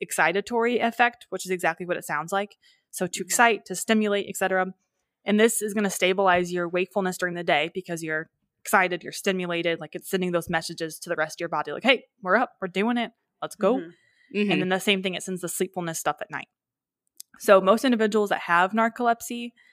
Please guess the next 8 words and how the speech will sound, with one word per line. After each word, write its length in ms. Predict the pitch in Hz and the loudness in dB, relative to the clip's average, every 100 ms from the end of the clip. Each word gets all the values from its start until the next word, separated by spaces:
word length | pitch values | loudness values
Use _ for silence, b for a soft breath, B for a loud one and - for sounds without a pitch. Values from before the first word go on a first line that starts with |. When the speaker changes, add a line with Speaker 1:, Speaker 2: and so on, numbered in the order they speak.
| _ _ | _ _
Speaker 1:
they 100 | 196 | 4
are 100 | 196 | 4
struggling 520 | 190 - 202 190 208 196 | 4 2 4 4 2 0
with 180 | 190 - | -2 -6
these 300 | 196 190 180 | -4 -4 -2
neurons 540 | 175 175 185 185 185 | 0 2 2 0 -4
and 180 | 170 165 | -8 -4
neurotransmitters. 1120 | 170 170 170 - 156 170 202 196 202 208 - | -2 -2 -4 -8 -10 -8 -4 -2 -2 -2 -8